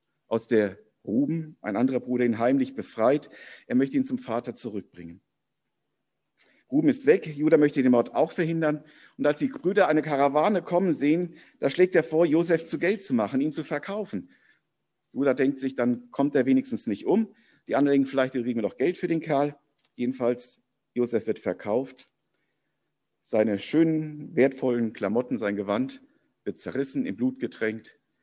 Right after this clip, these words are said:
Das wird scheinheilig dem Vater präsentiert. "Guck mal, das haben wir gefunden. Könnte das vom Josef sein?" Der Vater ist todunglücklich, die Brüder mit der Lösung zufrieden. Wie geht's mit Josef weiter?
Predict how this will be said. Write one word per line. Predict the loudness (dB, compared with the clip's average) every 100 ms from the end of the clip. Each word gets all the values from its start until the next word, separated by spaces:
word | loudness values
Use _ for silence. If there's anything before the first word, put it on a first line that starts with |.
| _ _
Das | -10 -6
wird | -4
scheinheilig | 0 0 2 2 0
dem | -4
Vater | -4 -4 -2 -2
präsentiert. | -4 -6 -6 -6 -8
"Guck | -10 -6
mal, | -6
das | -6
haben | -6 -4
wir | -6
gefunden. | -8 -10 -8
Könnte | -6 -8 -8
das | -10
vom | -8 -8
Josef | -8 -12 -16
sein?" | -16 -18 -18 _ _ _ _ _ _ _ _ _ _ _ _ _ _ _
Der | -12
Vater | -2 -2 0
ist | -4 -4
todunglücklich, | -8 -4 -4 -4 -6 -8 -10 -10 _ _ _ _ _ _ _ _ _
die | -8
Brüder | -4 2 4 2
mit | 0 -2
der |
Lösung | 0 0 -2 -4
zufrieden. | -6 -20 -18 -18 -18 _ _ _ _ _ _ _ _ _ _ -20 _ -20 -20 -12
Wie | -4
geht's | -4 -2
mit | -2
Josef | 0 -2 -2 -2
weiter? | -2 -2 -8 -12